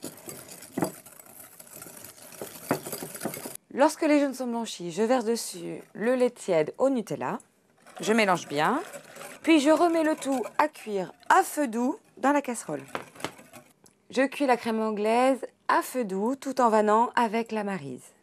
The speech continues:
Ainsi, je fais baisser la température pour éviter de monter au-dessus de quatre-vingt-quatre degrés.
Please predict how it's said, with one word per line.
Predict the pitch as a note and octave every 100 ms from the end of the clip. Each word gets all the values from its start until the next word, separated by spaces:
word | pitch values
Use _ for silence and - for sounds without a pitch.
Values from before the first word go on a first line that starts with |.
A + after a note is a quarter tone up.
| _ _ _ _ _ - - -
Ainsi, | A3+ A#3+ - A3
je | G3
fais | E3+ D#3
baisser | E3+ B3+ D4+
la | C4
température | A#3+ A3 G3 F#3 - F3 A3 C4 - _ _ _ _ _
pour | - F3+
éviter | B3+ G#3+ - G#3
de | F#3+
monter | F3+ F3 G3+ -
au-dessus | C#4 - C#4
de |
quatre-vingt-quatre | - A3+ G3 G#3 A3 F#3+
degrés. | F3+ C#3